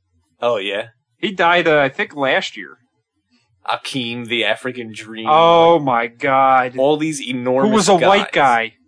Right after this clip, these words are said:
Speaker 1: Yeah. <laughs>
Speaker 2: He
Speaker 1: Yeah.
Speaker 2: was the best. Akeem, the African Dream, also known as?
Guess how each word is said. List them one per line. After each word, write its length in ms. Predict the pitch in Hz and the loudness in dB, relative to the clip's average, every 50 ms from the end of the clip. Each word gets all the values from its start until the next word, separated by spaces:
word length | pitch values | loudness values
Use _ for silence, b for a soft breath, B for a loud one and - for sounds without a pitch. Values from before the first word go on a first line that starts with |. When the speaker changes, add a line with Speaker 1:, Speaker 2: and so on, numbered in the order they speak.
| _ _ _ | _ _ _
Speaker 1:
Yeah. 340 | 123 123 95 - - 180 185 - | -6 -6 -6 -4 -6 -8 -8 -4
<laughs> 60 | - | -2
Speaker 2:
He 280 | 202 185 - - 214 254 | -2 -2 0 0 0 0
Speaker 1:
Yeah. 40 | 285 - | 2 0
Speaker 2:
was 100 | 220 185 | -2 -2
the 100 | 160 190 | -2 -2
best. 440 | 160 143 180 165 156 151 - - - b b b b b | 0 2 2 2 2 2 0 -6 -16 b b b b b
Akeem, 440 | 180 175 - - - 277 311 339 330 | -4 -4 -2 0 2 4 4 4 4
the 100 | 277 254 | 2 2
African 540 | 240 247 247 240 240 - 220 208 240 226 185 | 4 4 4 4 2 2 2 2 0 -2 -2
Dream, 500 | 175 196 208 226 214 208 196 190 180 185 b b b b b 147 b | -2 -2 0 0 0 0 0 -2 -2 -6 b b b b b _ b
also 420 | 196 208 254 277 269 - 269 254 247 | 2 4 4 4 4 4 2 4 4
known 280 | 247 247 247 247 240 | 4 4 4 4 4
as? 600 | 247 247 247 262 320 381 392 359 - - - - | 4 4 4 4 2 2 0 -2 -8 -12 -16 -20